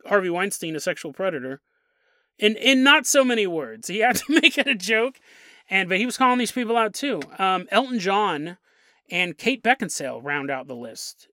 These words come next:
Actually, no, they don't round out the list. The last name he gives, and this is the one where he's like, "Even this dude, even this dude." And he's a close personal friend of Robert Downey Junior, and they have both helped each other out at their lowest moments.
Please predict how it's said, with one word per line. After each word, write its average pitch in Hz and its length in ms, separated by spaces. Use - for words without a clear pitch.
Actually, 320 400
no, 277 160
they 240 100
don't 254 180
round 196 180
out 151 120
the 139 80
list. 131 220
The 180 120
last 208 360
name 208 280
he 165 160
gives, 135 520
and 135 120
this 175 160
is 170 120
the 160 60
one 156 220
where 131 100
he's 143 220
like, 135 260
"Even 196 340
this 190 240
dude, - 320
even 202 360
this 190 220
dude." - 240
And 208 280
he's 190 160
a 165 40
close 226 300
personal 247 320
friend 240 180
of 220 80
Robert 208 220
Downey 196 240
Junior, 170 600
and 170 200
they 180 100
have 147 220
both 180 240
helped 175 260
each - 140
other 151 220
out 165 200
at 147 100
their 135 120
lowest 139 300
moments. 147 380